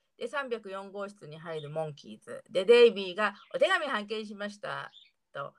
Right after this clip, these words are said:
ベイカーさんが、えー、「君たちを西部のクラブで見かけてからロックンロールミュージカルに使おうと思ってたんだよ。どうだ？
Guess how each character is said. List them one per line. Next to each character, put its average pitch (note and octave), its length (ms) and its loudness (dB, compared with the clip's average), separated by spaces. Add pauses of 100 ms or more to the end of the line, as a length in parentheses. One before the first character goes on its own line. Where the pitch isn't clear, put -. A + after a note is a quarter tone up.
(280)
ベ F#3+ 140 -4
イ F3+ 40 -10
カ E3 120 -4
ー D3+ 40 -12
さ C#3+ 140 -12
ん D3+ 100 -16
が、 F3 260 -4 (260)
え C3+ 100 -8
ー、 - 100 -18
「君 B3+ 160 -4
た C4+ 140 2
ち E3+ 100 -6
を D#3 80 -2
西 C#4+ 220 -2
部 B3+ 120 -6
の F3+ 140 -4
ク F#3+ 100 -10
ラ F3 120 0
ブ D#3 100 -8
で D3+ 100 -6
見 D#3 140 -10
か F#3 140 -4
け F#3 100 -2
て F3+ 140 -4
か D3+ 100 -4
ら D3 120 -2
ロ D3+ 100 -4
ッ C#3+ 80 -16
ク D#4+ 100 -6
ン E4 60 -8
ロ E4 140 2
ー - 20 -8
ル E4+ 80 -6
ミ E4+ 140 -6
ュ E4 40 -4
ー C4+ 40 -8
ジ G#3+ 100 -10
カ F3 100 -2
ル C#3+ 100 -8
に C#3+ 100 -12
使 A#3 240 0
お C#4+ 60 6
う D4 60 -4
と D4+ 80 -2
思 D4+ 160 -2
っ D4+ 60 -2
て C4+ 100 2
た E3+ 140 -2
ん D#3 80 -14
だ C#3+ 120 -8
よ。 - 360 -8
ど B3+ 140 6
う C4+ 40 8
だ？ D3+ 300 0